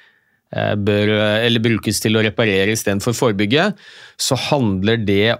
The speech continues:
om populasjonsnivå. Altså, dette er tall som er viktige for å gi, tenker jeg, eh, helsevesenet, myndighetene et spark i baken for å vise dem at, vet du hva,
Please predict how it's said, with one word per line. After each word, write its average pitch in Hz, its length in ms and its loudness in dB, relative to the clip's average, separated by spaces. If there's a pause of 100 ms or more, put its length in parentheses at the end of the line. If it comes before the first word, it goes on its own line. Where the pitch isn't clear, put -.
(120)
om 110 540 2 (1160)
populasjonsnivå. 107 1120 -2
Altså, 120 240 -2
dette 127 200 -2
er 117 120 -4
tall 156 400 0
som 127 220 -2
er 113 80 0
viktige 139 720 -2 (880)
for 123 340 0
å 135 140 -2
gi, 113 520 2
tenker 107 260 0
jeg, 113 460 0
eh, 107 500 -6
helsevesenet, 117 580 0
myndighetene 92 540 0
et 110 80 -6
spark 92 380 -2
i - 20 0
baken 160 520 -2
for - 260 -2
å 107 100 2
vise 98 260 -2
dem 95 140 -2
at, 104 140 -4
vet 104 100 -4
du - 60 -2
hva, 185 140 -4